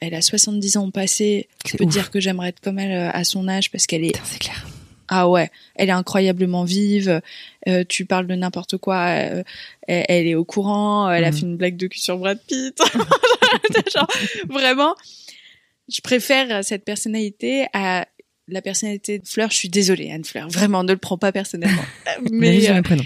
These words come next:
Speaker 1: qui, moi, je la, je l'avais trouvée brillante et, et j'adorais ce qu'elle faisait.
Speaker 2: Mhm.
Speaker 1: Et puis, elle s'est reconvertie dans le privé avec, euh, vraiment une initiative qui m'intéresse beaucoup et vraiment, euh, je, je l'admire beaucoup aussi.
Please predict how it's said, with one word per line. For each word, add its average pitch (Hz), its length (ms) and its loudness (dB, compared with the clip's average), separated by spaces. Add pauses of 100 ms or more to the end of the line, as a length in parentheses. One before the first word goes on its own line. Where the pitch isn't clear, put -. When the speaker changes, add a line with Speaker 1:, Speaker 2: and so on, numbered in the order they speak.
(220)
Speaker 1:
qui, 208 320 -4
moi, 220 220 0
je 233 100 -2
la, 165 220 4
je 175 100 -4
l'avais 170 220 -2
trouvée 180 260 -6
brillante 214 540 0
et, 180 360 -2
et 180 40 -2
j'adorais 180 560 -2
ce 190 100 0
qu'elle 175 220 -6
faisait. 190 460 -2 (100)
Speaker 2:
Mhm. 160 240 -4 (340)
Speaker 1:
Et 202 120 2
puis, - 300 0
elle 185 160 4
s'est 190 160 2
reconvertie 196 600 -2
dans 190 140 -2
le 175 80 -4
privé 220 520 2
avec, 180 380 -2
euh, 170 120 -2 (400)
vraiment 196 260 0
une 208 140 0
initiative 196 680 0
qui - 120 -10
m'intéresse 175 440 -6
beaucoup 202 500 0
et 170 220 2
vraiment, 180 540 2
euh, 165 180 0
je, 170 220 -2
je 165 140 -2
l'admire 170 540 -4
beaucoup 180 280 -8
aussi. 240 300 0